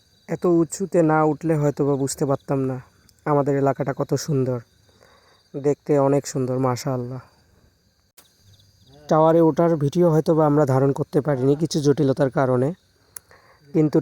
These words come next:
টাওয়ারের উপর থেকে আমরা যে ভিডিওটা ধারণ করেছি সেটা আপনাদের সাথে শেয়ার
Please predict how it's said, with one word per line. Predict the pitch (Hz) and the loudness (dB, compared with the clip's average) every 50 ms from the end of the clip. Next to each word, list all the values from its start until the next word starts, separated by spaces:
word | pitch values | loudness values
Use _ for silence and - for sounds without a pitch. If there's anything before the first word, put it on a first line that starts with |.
| - - | 0 2
টাওয়ারের | 151 151 160 170 165 180 175 156 160 | 2 2 4 4 4 4 2 2 0
উপর | 151 - 190 180 - - | 0 0 0 0 0 0
থেকে | 180 160 147 143 127 123 127 135 | -2 0 2 2 0 0 0 0
আমরা | 139 139 143 131 - | 0 0 0 0 2
যে | 147 143 123 147 | 0 0 0 0
ভিডিওটা | 135 - 151 143 131 151 143 120 123 | -2 0 0 0 0 0 0 -2 0
ধারণ | 123 127 131 131 | 0 0 0 0
করেছি | - 151 135 127 127 123 - - 151 160 202 _ _ _ _ _ _ - | 0 -2 -2 -2 -2 -6 -6 -8 -8 -8 -8 _ _ _ _ _ _ -10
সেটা | - - 170 143 185 165 151 | -4 -2 0 0 2 0 0
আপনাদের | 139 156 147 139 143 131 - | 0 0 -2 -2 -2 -4 -4
সাথে | - 156 135 139 127 - | -4 -4 -4 -4 -4 -2
শেয়ার | - 143 131 127 | 0 0 0 0